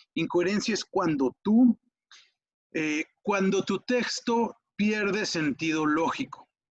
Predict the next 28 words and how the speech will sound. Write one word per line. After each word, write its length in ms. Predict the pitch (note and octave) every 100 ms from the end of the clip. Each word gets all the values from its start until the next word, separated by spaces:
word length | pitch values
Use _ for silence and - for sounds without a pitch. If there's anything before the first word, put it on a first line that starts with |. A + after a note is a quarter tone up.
| _ _ _ _
Un 200 | F3+ G#3+
texto 380 | A3+ G#3+ - G3+
tiende 420 | - G3+ A3 G3
a 40 |
ser 220 | C#3 F#3
incoherente 680 | F#3 F3+ D3+ D3+ E3+ E3+ G3+
cuando 380 | - D#3+ D3 C#3+
le 140 | C#3
quites 360 | A#2+ C3 G#3 -
acentos, 640 | - F3 E3+ E3 G3 G3+ - - - -
cuando 220 | D#3 E3
le 100 | D#3+
quitas 300 | - F#3 G#3+
puntuaciones, 1000 | - E3+ D#3+ D3 C3+ - F3 F3+ F#3 F#3+ - _ _ - -
este, 1160 | D#3 D#3 D3+ - - - D3 C#3+ C#3 C#3 C3+ - _ _ _ _
cuando 280 | - D#3+ D#3+
le 140 | D#3 C#3+
quitas 540 | E3 D3 F#3+ F3+ C#3+
el 140 | D#3+ C3
género 460 | - F3 F3+ F3
o 120 | D3+
el 160 | C#3+ C#3
número. 420 | E3+ E3 C3+ A#2 -
Cuando 260 | D#3 D3+
no, 160 | D#3 F3
no 140 | F#3
concuerdan 720 | - B3+ A3 G3+ A#3+ A#3+ A#3+ A3+
eso, 400 | G3 F3+ G3+